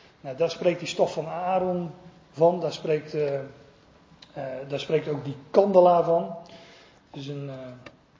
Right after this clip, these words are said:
uitbeelding van nieuw leven uit, eh, de dood en van de, van de eersteling. En door die staf werd, eh, Aaron aangewezen als, eh, hoge priester van, eh, Gods keuze. Maar het is natuurlijk een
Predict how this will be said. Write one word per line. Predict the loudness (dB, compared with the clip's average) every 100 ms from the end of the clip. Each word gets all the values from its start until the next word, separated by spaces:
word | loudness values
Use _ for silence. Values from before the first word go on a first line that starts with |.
| _ -20 -20 -20 -20 -10
uitbeelding | 2 4 6 6 6 2
van | -4 -2
nieuw | -2 4
leven | 6 6 2 -6 -8
uit, | -2 -2 -4
eh, | -8
de | -8 -8 0
dood | 2 2
en | -2
van | -4 -6 -6
de, | -8 -6
van | -6 -4
de | -4 -4
eersteling. | -2 0 0 2 2 0 -6 -16 -20 -20 _ _ _ _ _ _ _ _ -20 -20 -20 -20 -20 -4
En | 0 4
door | 6 6
die | 6
staf | 6 6
werd, | 8 4 6
eh, | 6 8 8 8 6
Aaron | 0 2 4 4 2
aangewezen | 2 0 4 4 4 2
als, | -2 -2
eh, | 0 2
hoge | 4 2
priester | 0 -10 -10 -4
van, | -4 -4
eh, | -6
Gods | -10 -12 -2
keuze. | 2 2 0 -8
Maar | -10 -14
het | -14
is | -14
natuurlijk | -12 -10 -8 -8 -8
een | -10